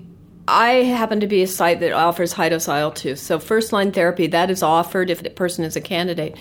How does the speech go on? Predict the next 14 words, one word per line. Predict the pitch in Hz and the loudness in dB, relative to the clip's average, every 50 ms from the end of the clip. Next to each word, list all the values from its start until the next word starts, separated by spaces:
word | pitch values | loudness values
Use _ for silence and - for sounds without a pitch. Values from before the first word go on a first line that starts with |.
| - - - - - - | -18 -18 -18 -18 -12 -6
For | - 226 | -4 -2
somebody, | 226 - 254 254 240 233 226 214 220 | 0 2 4 4 4 4 4 4 2
for | 220 - 208 | 2 0 0
example, | 202 196 190 202 190 190 196 196 202 190 | 0 0 0 0 0 0 0 0 0 0
I | 185 180 | 2 2
have | 180 175 175 | 2 2 2
a | 185 175 | 0 0
gentleman | 180 180 175 185 180 180 175 170 165 | 0 0 0 0 0 0 0 0 0
that's | 170 165 - - - - - - | 0 -2 -4 -6 -12 -12 -4 0
eighty | 160 180 185 185 185 | 2 4 4 4 4
years | 180 180 170 170 170 180 | 2 2 2 2 2 2
old | 170 170 170 170 | 2 2 2 2
on | 160 156 156 | 0 0 0
dialysis, | 165 160 170 175 190 220 233 214 196 190 - 170 165 165 | 0 2 2 2 2 2 2 0 0 0 0 0 -2 -2